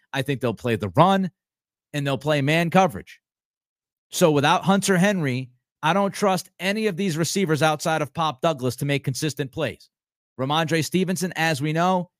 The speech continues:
he's going to be out. Are you just gonna keep running into boxes of eight, nine guys? I, I don't think you will. That'll put this game on Zappe's shoulders, and I haven't seen Zappe play a complete game yet. This season, it's one half good, one half terrible.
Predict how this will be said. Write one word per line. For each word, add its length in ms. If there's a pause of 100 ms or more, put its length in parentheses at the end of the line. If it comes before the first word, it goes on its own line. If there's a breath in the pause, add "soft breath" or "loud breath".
he's 240
going 200
to 40
be 180
out. 360 (1000)
Are 60
you 80
just 160
gonna 160
keep 400
running 360
into 440
boxes 520
of 100
eight, 220
nine 280
guys? 400
I, 220
I 20
don't 140
think 260
you 100
will. 360 (640)
That'll 260
put 300
this 220
game 260
on 180
Zappe's 420
shoulders, 580 (480)
and 120
I 80
haven't 380
seen 240
Zappe 420
play 220
a 120
complete 400
game 240
yet. 200 (1040)
This 200
season, 360
it's 120
one 220
half 320
good, 180
one 180
half 260
terrible. 420